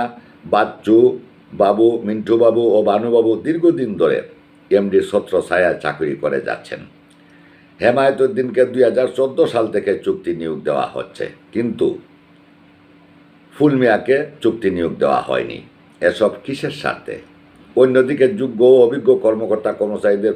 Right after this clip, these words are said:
পূর্ণ নিয়োগ দেওয়া হয়নি। এতে কোম্পানি কার্যক্রম মারাত্মকভাবে ক্ষতিগ্রস্ত হচ্ছে। সবচেয়ে বিতর্কিত ঘটনা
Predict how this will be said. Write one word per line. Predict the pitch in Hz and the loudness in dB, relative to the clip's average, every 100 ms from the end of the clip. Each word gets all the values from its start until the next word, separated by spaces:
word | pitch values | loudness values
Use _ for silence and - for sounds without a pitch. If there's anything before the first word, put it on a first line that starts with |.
| - | -4
পূর্ণ | 101 98 95 | -6 -4 -2
নিয়োগ | 95 90 - | -2 -2 0
দেওয়া | 87 104 - - - _ - - - _ - | 0 -2 -6 -16 -20 _ -20 -20 -20 _ -2
হয়নি। | 95 92 71 - - - - - _ _ - - - 110 | 2 4 2 -4 -18 -20 -20 -20 _ _ -20 -20 -4 0
এতে | 131 - 143 | 2 2 0
কোম্পানি | 139 139 139 135 | 0 0 0 -2
কার্যক্রম | 113 104 117 123 117 | -2 -2 -2 -2 -2
মারাত্মকভাবে | 104 98 - 107 110 113 123 | -2 -2 -4 -4 -4 -2 -2
ক্ষতিগ্রস্ত | 104 110 - 101 117 101 | -4 -6 -8 -6 -6 -6
হচ্ছে। | 110 131 135 - - - - - - - | -6 -6 -8 -10 -20 -20 -20 -20 -12 0
সবচেয়ে | 139 - 151 151 | 0 2 0 2
বিতর্কিত | 143 139 120 117 107 | 0 -2 0 0 0
ঘটনা | 113 143 | 0 -2